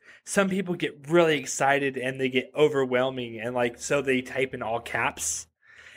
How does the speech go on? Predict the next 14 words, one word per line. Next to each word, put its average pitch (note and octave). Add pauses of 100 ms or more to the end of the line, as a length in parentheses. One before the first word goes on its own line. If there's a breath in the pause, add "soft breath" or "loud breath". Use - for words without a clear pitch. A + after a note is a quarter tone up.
(120)
And D#3+
then D#3+
some F3+
people, E3
like, C3+
you D#3
get D#3+
the D#3
same C#3+
person C#3
that A#2
does B2
some, A#2 (120)
uh, A2+